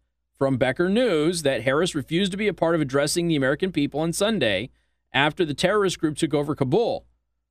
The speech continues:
Becker reports that a source informed him that Harris screamed, "They will not pin this bleep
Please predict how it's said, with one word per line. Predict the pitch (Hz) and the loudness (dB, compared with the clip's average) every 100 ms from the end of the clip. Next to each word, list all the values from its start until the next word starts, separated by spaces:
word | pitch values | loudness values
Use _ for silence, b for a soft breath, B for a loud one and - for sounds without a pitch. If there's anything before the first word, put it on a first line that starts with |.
| _ _ _ _ _ _ _ | _ _ _ _ _ _ _
Becker | 117 147 170 | -2 0 0
reports | 147 123 190 220 214 | 0 0 0 0 -2
that | - 151 | -2 0
a | 135 | 0
source | 135 - 202 220 - - | 0 0 0 0 -2 -4
informed | - 135 - 202 254 233 | -2 -4 -2 0 0 0
him | 185 175 165 | 0 2 0
that | 131 | -2
Harris | 113 170 185 - | -2 0 2 0
screamed, | - - 208 233 190 170 165 | -2 -4 -2 0 2 0 -2
"They | 127 143 220 | -2 0 0
will | 196 214 | 0 0
not | 180 180 214 - | 0 0 0 -2
pin | - 226 190 | -2 -2 0
this | 165 165 | -2 -4
bleep | - 156 160 | -4 -4 -4